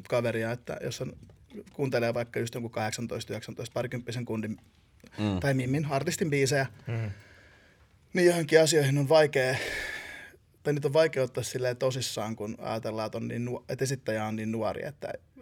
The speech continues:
Speaker 1: että ei se tosta voi kirjoittaa uskottavasti.
Speaker 2: Mm.
Speaker 1: Se, siihen törmää tosi usein. Ja välillä itekin sortuu siihen, että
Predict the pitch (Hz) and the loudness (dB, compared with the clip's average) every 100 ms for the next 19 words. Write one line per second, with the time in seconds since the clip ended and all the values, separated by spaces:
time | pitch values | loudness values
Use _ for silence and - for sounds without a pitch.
0 | 226 - 113 - 117 117 - - 139 - | -16 -14 -10 -8 -8 -8 -12 -12 -12 -8
1 | - 139 - - - - - - 127 165 | -8 -6 -6 -6 -6 -10 -6 -4 -4 -6
2 | - - 98 87 82 127 - 123 147 135 | -8 -6 -4 -4 -2 -2 -2 -2 0 2
3 | 139 127 113 123 117 113 - - _ _ | 2 2 -2 -2 -2 -2 -4 -10 _ _
4 | _ _ _ - - - - - - - | _ _ _ -20 -20 -20 -20 -20 -12 -2
5 | 120 127 127 127 139 143 - - - - | 2 2 2 2 -2 -4 -4 -6 -6 -8
6 | 147 131 135 - - | -6 -6 -8 -6 -8